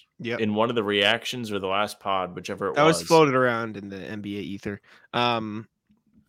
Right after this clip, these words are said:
Speaker 1: the, the Hornets thing is interesting. I don't know if they could clear cap space. Let me, let me check it. <clears throat>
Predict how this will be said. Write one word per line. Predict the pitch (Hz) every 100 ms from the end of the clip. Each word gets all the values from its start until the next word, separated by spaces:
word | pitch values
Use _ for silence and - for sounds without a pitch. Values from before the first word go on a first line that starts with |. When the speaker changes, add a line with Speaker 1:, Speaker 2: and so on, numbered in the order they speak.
| _ _ _ _
Speaker 1:
the, | 175 180
the | 175 185 165
Hornets | 165 190 214 -
thing | 196 175
is | 147
interesting. | 151 143 139 123
I | 147
don't | 175 180
know | 185
if | 175
they | 156
could | - - 139 147
clear | - 170 170
cap | 180 175
space. | 185 180
Let | 180
me, |
let | 160
me | 180
check | 175 185 185
it. | 151
<clears throat> | -